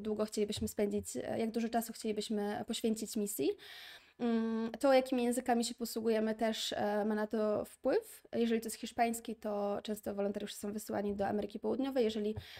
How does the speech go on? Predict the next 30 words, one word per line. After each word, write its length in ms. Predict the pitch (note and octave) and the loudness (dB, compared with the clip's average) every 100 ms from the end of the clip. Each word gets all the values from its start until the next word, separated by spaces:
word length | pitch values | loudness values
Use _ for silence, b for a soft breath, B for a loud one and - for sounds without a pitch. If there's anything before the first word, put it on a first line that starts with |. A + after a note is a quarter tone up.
| B | B
angielski, 680 | A3 A3 A3+ A3+ - A3 G#3+ | 0 2 2 0 -2 -2 0
francuski, 520 | A3 G#3 A3+ - G#3+ | -2 -2 -4 -8 -8
to 80 | - | -2
jest 200 | G#3 - | -2 -2
to, 240 | A3+ G3+ | -2 -2
e, 160 | - G3+ | 0 0
głównie 300 | G#3+ A3 G#3+ | 0 0 0
Afryka. 460 | A3 - A3+ C4+ G4+ _ B B B - | -2 -4 -2 -2 -2 _ B B B -2
No 140 | C4+ | 4
i 60 | C#4+ | 4
też 180 | B3 - | 2 -2
właśnie 280 | A#3 A3 A3+ | -4 -2 0
ten 160 | G#3+ G#3+ | 0 0
czas. 400 | C4+ E4+ - - | 2 0 -2 -4
E, 180 | A3+ A3 | 0 2
ja 100 | B3 | 4
deklarowałam 500 | B3 B3 A#3 A#3 A3+ | 2 2 2 2 2
trzy 140 | A3+ | 2
miesiące 360 | A#3+ A#3+ C4 B3 | 0 2 0 0
i 20 | |
faktycznie 320 | A#3 A#3 - | -2 -4 -2
na 80 | A3+ | -2
te 100 | A3 | -2
trzy 180 | A3 B3 | -4 -2
miesiące 340 | A3+ A#3+ A3+ | 0 -2 -4
pojechałam, 560 | A3 G#3+ A3+ C#4 C#4 C4+ | -4 -2 -2 0 0 0
ale 480 | - A3 A3 G#3+ - | 0 0 2 2 2
różnie 260 | A3+ A#3 A3 | -2 -4 -4
to 100 | G#3+ | -4
bywa. 400 | A3+ B3+ C4 | -4 0 2